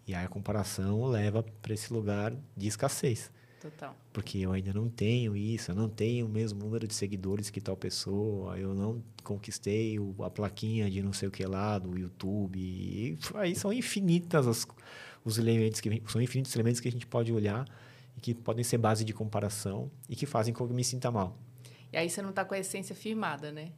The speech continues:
Speaker 2: Aí você vai pelo outro e acaba virando o seguidor daquela coisa e não é você mais. Se perdeu no meio desse negócio.
Speaker 1: É, esse é o desafio nesse mundo de informação. Então, tem muita informação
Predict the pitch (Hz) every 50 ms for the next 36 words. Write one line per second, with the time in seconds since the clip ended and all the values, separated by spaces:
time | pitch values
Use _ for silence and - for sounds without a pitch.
0 | - - - 147 151 - 175 160 160 165 160 - 170 170 170 170 165 165 170 185
1 | 214 220 - 247 247 254 240 214 214 214 220 196 196 208 208 202 214 208 190 185
2 | 185 196 202 208 220 214 - - 208 196 196 180 170 190 208 220 214 202 - 208
3 | 190 185 185 - - - 180 185 196 220 233 247 254 254 247 254 254 247 247 233
4 | 233 233 240 233 226 240 277 269 - 277 285 285 220 156 147 156 156 - - 175
5 | 175 - 185 185 175 185 190 208 208 202 196 190 196 196 - - 196 185 180 175
6 | 165 175 175 - 147 123 110 104 - - 110 107 - - 127 123 117 135 135 -
7 | - - - 123 127 135 147 156 147 - 160 151 135 - - - 110 104 110 107
8 | - - 113 110 117 120 120 117 120 127 - - 127 127 127 131 143 - - -
9 | 107 98 95 - - - - - 110 104 101 101 101 104 110 107 104 113 104 -
10 | 117 113 110 104 104 - - 107 101 104 113 127